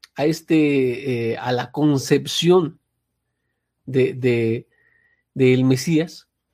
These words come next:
como alguien, eh, eh, que, sobre todo, la, la cita en la que dice, eh, "Oye, eh, cuando alguien te abofetee, dale también la otra mejilla".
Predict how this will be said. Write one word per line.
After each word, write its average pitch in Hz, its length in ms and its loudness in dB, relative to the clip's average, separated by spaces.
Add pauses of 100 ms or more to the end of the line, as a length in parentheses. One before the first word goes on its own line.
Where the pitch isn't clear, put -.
(340)
como 226 720 4 (480)
alguien, 220 1000 -2
eh, 151 440 0
eh, 135 120 -4
que, 135 420 0
sobre 139 300 0
todo, 170 540 6
la, 131 240 2
la 135 160 2
cita 139 720 -4
en - 140 -10
la 117 140 -6
que 123 120 -6
dice, 143 460 0 (500)
eh, 135 420 -8 (280)
"Oye, 143 800 2
eh, 127 80 -4
cuando 131 540 2
alguien 156 600 4
te - 80 -6
abofetee, 127 720 2 (840)
dale 311 200 -2
también 277 300 4
la 285 120 0
otra 214 480 2
mejilla". 135 580 -4